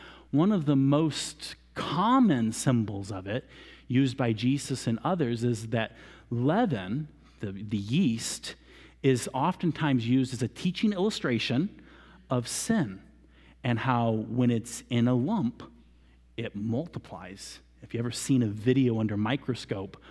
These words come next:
um, don't even need a microscope sometimes, to see leaven begin to divide and multiply. And in the Scriptures, oftentimes leaven is spoken of in this symbolic way, in a very negative way.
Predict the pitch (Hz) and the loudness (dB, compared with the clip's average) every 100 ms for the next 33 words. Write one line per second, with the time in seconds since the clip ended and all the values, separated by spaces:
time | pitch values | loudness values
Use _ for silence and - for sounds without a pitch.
0 | - - - 110 104 101 98 120 127 98 | -20 -20 -6 -2 -2 -2 -2 0 0 0
1 | 101 92 139 117 - 92 117 127 104 95 | -2 -2 -2 -4 -6 -8 -2 -2 -2 -8
2 | - - - - 123 - - - 151 139 | -12 -20 -18 -8 -4 -4 -4 2 4 6
3 | 123 110 - - - 120 117 135 131 110 | 4 2 -4 -18 -10 0 2 4 2 2
4 | 101 101 107 123 117 107 - 117 104 104 | 0 0 0 2 2 0 0 -2 0 -2
5 | 107 117 123 107 104 117 123 - - - | -2 0 0 0 0 -4 -6 -12 -14 -14
6 | - _ - - - - 135 127 120 - | -20 _ -20 -20 -20 -2 2 4 2 2
7 | 135 139 127 - 175 - 143 123 - - | 4 4 2 -2 -2 -2 -2 -2 -8 -16
8 | - 120 - 139 - 110 107 113 113 123 | -4 -2 0 -2 -2 -2 0 0 2 2
9 | 127 123 117 113 - 151 160 143 120 110 | 4 4 2 0 -2 0 2 0 0 0
10 | 107 104 - 117 107 107 110 151 185 147 | -2 -2 0 0 0 -2 -2 0 2 2
11 | - - - 127 120 123 127 117 113 117 | -2 -16 -2 0 2 4 4 4 4 4
12 | 117 120 123 113 123 110 180 170 101 | 4 4 2 0 -2 0 0 -2 -4